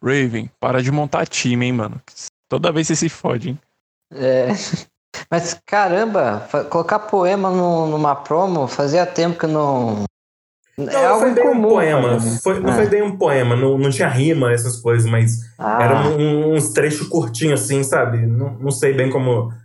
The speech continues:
Speaker 3: definir
Speaker 2: sim.
Speaker 3: isso, mas, é, foi nesse, nessa pegada.
Speaker 2: Não, e eu tava elogiando o Rude, né? Só que eu lembrei agora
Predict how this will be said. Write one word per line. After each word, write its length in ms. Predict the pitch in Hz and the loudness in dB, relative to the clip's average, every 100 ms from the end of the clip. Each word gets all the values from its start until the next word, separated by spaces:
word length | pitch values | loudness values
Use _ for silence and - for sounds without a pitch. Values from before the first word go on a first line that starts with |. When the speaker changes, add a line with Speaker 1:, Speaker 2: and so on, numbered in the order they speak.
| - | -4
Speaker 3:
definir 440 | 120 135 135 135 | 0 2 2 2
Speaker 2:
sim. 260 | 127 127 117 | 2 4 4
Speaker 3:
isso, 280 | 117 117 117 | 4 2 0
mas, 440 | 110 110 - - _ _ | 0 -2 -6 -14 _ _
é, 260 | 120 113 113 | -2 0 0
foi 160 | 120 120 120 123 | 0 2 2 0
nesse, 480 | 120 120 123 - 120 | 0 -2 -2 -6 -2
nessa 200 | 120 113 | -2 0
pegada. 540 | 160 120 110 107 113 - - _ _ _ | -2 0 0 0 -2 -4 -10 _ _ _
Speaker 2:
Não, 260 | 160 185 180 | -4 -2 0
e 720 | 170 160 151 139 127 117 - - | 0 0 2 2 2 0 -2 -4
eu 140 | 156 | -4
tava 180 | 156 220 | -2 0
elogiando 540 | 226 220 190 190 185 165 | 2 2 0 0 0 0
o 120 | 147 | 2
Rude, 320 | 190 247 180 | 2 2 0
né? 120 | 165 | 0
Só 140 | 165 180 | -2 -2
que 100 | 190 | 0
eu 40 | |
lembrei 540 | 185 180 151 165 180 | 0 0 0 2 2
agora 640 | 165 127 131 143 123 101 | 0 0 0 0 0 -4